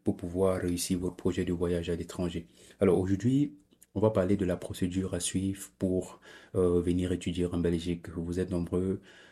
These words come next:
à avoir posé des questions récemment dans le chat pour savoir quelle est la procédure. Bien que sur la chaîne YouTube Je Travel, vous avez assez de vidéos qui expliquent de fond en comble la procédure à suivre. Alors,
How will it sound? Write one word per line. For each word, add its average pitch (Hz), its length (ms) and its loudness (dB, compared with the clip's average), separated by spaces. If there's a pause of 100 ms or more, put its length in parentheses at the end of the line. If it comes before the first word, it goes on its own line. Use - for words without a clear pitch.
(100)
à 95 100 -8
avoir 90 180 -4
posé 90 240 0
des 87 120 0
questions 87 540 -4 (100)
récemment 90 520 -4
dans 90 120 -2
le 87 160 0
chat 90 180 -4
pour 90 200 -4
savoir 90 480 -2 (300)
quelle 92 140 -2
est 90 60 0
la 87 120 0
procédure. 90 560 -2
Bien 92 180 0
que 95 240 4 (360)
sur - 280 2
la 92 140 2
chaîne 92 240 2
YouTube 90 560 0 (120)
Je 92 180 2
Travel, 95 520 2
vous 92 260 0
avez 90 360 2
assez - 220 -4
de 92 100 2
vidéos 90 340 2
qui 95 140 0
expliquent - 500 0 (840)
de 101 100 8
fond 101 260 8
en 92 140 4
comble 98 300 2
la 87 100 0
procédure 92 720 -2
à 98 80 2
suivre. 90 420 0 (760)
Alors, 98 340 8